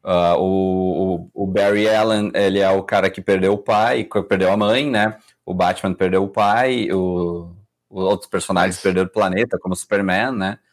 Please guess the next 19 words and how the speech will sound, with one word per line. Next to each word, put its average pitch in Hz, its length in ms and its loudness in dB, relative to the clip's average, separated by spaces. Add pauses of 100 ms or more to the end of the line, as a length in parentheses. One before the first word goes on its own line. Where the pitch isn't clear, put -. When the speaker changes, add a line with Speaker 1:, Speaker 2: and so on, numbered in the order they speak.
(440)
Speaker 1:
E 101 160 0
aí 104 840 0
ele 117 140 2
é 127 60 4
o 123 80 2
único 143 300 2
que 143 100 -6
pode 143 260 -2
fazer 135 600 -2
alguma 147 280 0
coisa 131 280 0 (280)
pra 120 240 2
isso 143 400 0
acontecer 127 500 0
de 139 120 -2
novo. 127 440 0 (1400)
Aqui, 90 320 -4
eu 82 140 2
vou, 82 180 6